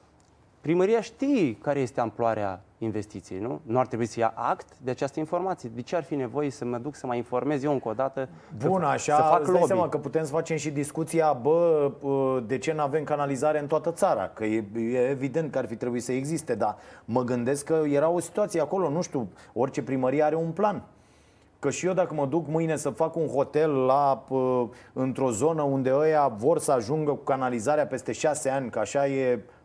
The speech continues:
Speaker 2: planul, o să zic că, "Bă, venim peste șase ani, că așa am făcut planul." Că
Speaker 1: Una e să faci o investiție în Vălenii de Munte, în creierul dealului,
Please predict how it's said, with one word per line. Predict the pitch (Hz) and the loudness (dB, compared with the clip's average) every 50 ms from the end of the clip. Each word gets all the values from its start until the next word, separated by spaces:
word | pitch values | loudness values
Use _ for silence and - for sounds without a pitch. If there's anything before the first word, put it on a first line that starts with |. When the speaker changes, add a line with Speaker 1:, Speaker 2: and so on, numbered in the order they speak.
| _ _ | _ _
Speaker 2:
planul, | - 120 120 120 113 110 104 101 110 135 170 202 220 214 - - - - _ _ _ _ _ _ _ _ _ _ | 0 0 2 2 2 0 -2 -2 -2 0 0 0 -2 -6 -10 -20 -20 -20 _ _ _ _ _ _ _ _ _ _
o | - 165 175 | -2 0 0
să | 170 175 170 | 0 0 -2
zic | 143 190 185 | -2 -2 0
că, | - 208 185 143 | 0 -2 -2 2
"Bă, | 143 208 233 208 156 | 2 2 2 2 2
venim | 131 156 175 185 202 208 | 0 0 0 0 -2 -2
peste | 175 196 196 - - 254 | -2 -4 -4 -2 -4 -2
șase | - - 214 185 - - | 0 0 -2 -2 -2 -2
ani, | 214 208 160 | -4 -4 -4
că | 123 143 | -4 -4
așa | 135 - - | -4 -2 -4
am | 165 160 | -4 -4
făcut | 139 151 151 175 160 | -6 -6 -8 -8 -8
planul." | - 170 175 165 143 117 127 | -4 -4 -4 -4 -4 -4 -2
Că | 117 117 | 0 0
Speaker 1:
Una | 127 143 | 0 0
e | 156 | -2
să | 139 - 165 | -2 -4 -6
faci | 151 - 151 147 - | 0 0 -2 0 2
o | 151 | 0
investiție | 143 131 113 113 - - 139 - - 135 | 0 0 0 -4 -4 -6 -6 -2 0 -2
în | 123 | 0
Vălenii | 110 113 110 110 120 127 127 120 | 0 0 2 2 2 2 2 2
de | 104 113 107 | 0 0 0
Munte, | 107 113 123 123 123 123 110 101 98 98 90 85 | 2 2 2 0 0 -2 -2 -2 -2 -4 -6 -8
în | 95 92 95 92 | -8 -8 -8 -8
creierul | - - 117 120 120 117 110 110 104 101 | -6 -2 0 2 2 2 2 2 -2 -2
dealului, | 95 98 113 104 101 104 101 101 113 127 143 | -2 0 0 2 2 0 0 -2 -2 -2 -4